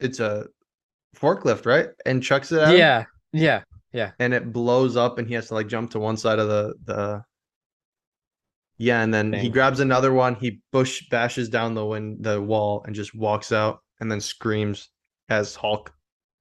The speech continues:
Speaker 1: does.
Speaker 2: Hmm, yeah. <laughs>
Speaker 1: And then we cut to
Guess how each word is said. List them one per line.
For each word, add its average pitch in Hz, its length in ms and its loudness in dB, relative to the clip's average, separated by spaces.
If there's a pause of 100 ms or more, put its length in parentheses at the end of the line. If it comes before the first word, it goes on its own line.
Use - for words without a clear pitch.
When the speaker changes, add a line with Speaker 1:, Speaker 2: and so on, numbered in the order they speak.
Speaker 1:
does. 104 380 -4 (1400)
Speaker 2:
Hmm, 180 200 4 (180)
yeah. 117 260 2 (160)
<laughs> - 160 0
Speaker 1:
And 131 240 6
then 127 420 4 (400)
we 143 100 2
cut 143 300 2
to 135 680 4